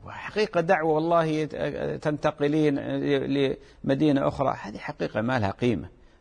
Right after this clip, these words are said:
فلذلك أصري يا بنتي، أصري على هذا الرجل واسمحي بالرؤية الشرعية إذا اقتنعت فيه واقتنع فيك، الحمد لله. وصل رسالة لوالديك أنه لا يقفون حجر عثرة في طريقك،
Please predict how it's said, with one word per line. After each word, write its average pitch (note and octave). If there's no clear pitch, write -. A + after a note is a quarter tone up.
فلذلك B2
أصري B2+
يا G#2+
بنتي، A2+
أصري A2
على G2+
هذا G#2+
الرجل C3+
واسمحي A2+
بالرؤية G#2+
الشرعية A#2
إذا G#2+
اقتنعت A2
فيه G#2+
واقتنع F#2+
فيك، B2+
الحمد D3
لله. A#2+
وصل F3
رسالة D3+
لوالديك A2
أنه G#2
لا D3
يقفون D#3+
حجر A#2
عثرة G#2
في F#2+
طريقك، F#2